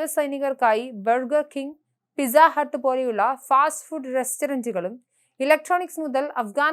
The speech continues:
പരവതാനികൾ വരെ വിൽക്കുന്ന കടകളും ഈ താവളത്തിൽ ഉണ്ടായിരുന്നു എന്നാണ്. ബഗ്രാമിൽ ഒരു വലിയ ജയിലും ഉണ്ടായിരുന്നു. രണ്ടായിരത്തി ഇരുപത്തൊന്ന് ജൂലൈയിൽ യു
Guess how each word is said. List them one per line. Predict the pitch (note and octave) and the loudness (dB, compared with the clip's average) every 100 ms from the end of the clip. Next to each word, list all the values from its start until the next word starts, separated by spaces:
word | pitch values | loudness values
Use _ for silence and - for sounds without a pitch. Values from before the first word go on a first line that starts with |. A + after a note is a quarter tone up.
| D4 | 0
പരവതാനികൾ | C#4 C4+ C4 C4+ C#4 C4+ B3+ | -2 -2 0 0 0 -4 -4
വരെ | B3 A3+ | -4 -4
വിൽക്കുന്ന | A3+ A3 A#3+ B3 B3 | -6 -6 -8 -6 -2
കടകളും | G#3+ A3 A3 E3+ D#3+ _ _ | 0 2 0 -4 -10 _ _
ഈ | A3 A3+ | -6 2
താവളത്തിൽ | A3 A3+ A3+ B3 A#3+ A3 | 2 2 -4 -8 -10 -10
ഉണ്ടായിരുന്നു | A3+ B3+ C4+ B3+ B3+ G3 | -2 0 0 -2 -6 -6
എന്നാണ്. | E3 E3 F3 _ _ _ _ F#3 | -4 -4 -6 _ _ _ _ -6
ബഗ്രാമിൽ | F3+ G3+ A3+ B3+ A#3+ | -2 2 0 0 -2
ഒരു | A#3+ | 0
വലിയ | A3 A3+ B3 G3+ | 0 0 -4 -2
ജയിലും | G#3 A#3 C4 | -2 -2 -6
ഉണ്ടായിരുന്നു. | G#3+ F3+ F3+ F#3 C#4 _ _ _ - | -2 -2 -2 -6 -10 _ _ _ 0
രണ്ടായിരത്തി | C4 D4 E4+ F4 | 4 8 8 6
ഇരുപത്തൊന്ന് | F4+ F4 F4 D4 | -4 -4 -4 -2
ജൂലൈയിൽ | B3+ C4+ C4+ D4 D#4+ - A#3 | -2 2 2 0 -6 -10 -10
യു | B3+ | -4